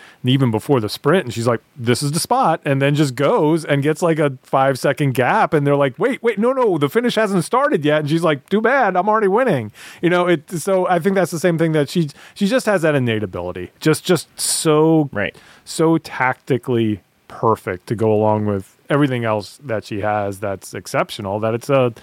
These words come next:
Speaker 1: it's tough. It's, it's tough to do anything about. And I don't think, I think as good as Lucinda Brand is, I, I, I think you're right in that she doesn't have that same kind of, "I'm just gonna attack and crush people here." That's not her game. So she can't.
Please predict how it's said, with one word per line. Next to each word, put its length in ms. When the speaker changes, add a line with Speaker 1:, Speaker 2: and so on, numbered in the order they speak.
Speaker 1:
it's 120
tough. 380
It's, 240
it's 240
tough 220
to 100
do 140
anything 240
about. 240
And 100
I 80
don't 240
think, 240
I 80
think 100
as 140
good 240
as 180
Lucinda 380
Brand 480
is, 400
I, 260
I, 240
I 100
think 220
you're 80
right 220
in 80
that 160
she 160
doesn't 180
have 160
that 140
same 180
kind 180
of, 200
"I'm 100
just 140
gonna 160
attack 500
and 200
crush 360
people 280
here." 500
That's 200
not 180
her 120
game. 560
So 160
she 140
can't. 300